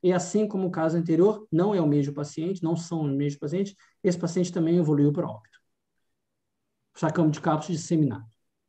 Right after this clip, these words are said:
E por último, esse caso do São Lucas, tá? Um sexo masculino, sessenta e cinco anos,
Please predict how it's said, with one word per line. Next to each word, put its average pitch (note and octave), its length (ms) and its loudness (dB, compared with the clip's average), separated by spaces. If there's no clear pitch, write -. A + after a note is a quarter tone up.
E A3 80 2
por A3+ 220 4
último, A#3 560 2
esse F#3 260 6
caso D3 320 2
do D#3 140 -2
São F#3 200 0
Lucas, A3+ 360 4
tá? G3 260 -4
Um F3 80 2
sexo E3+ 340 -2
masculino, F#3 560 2
sessenta E3+ 480 -4
e D#3 60 2
cinco F3 360 -4
anos, C4+ 380 0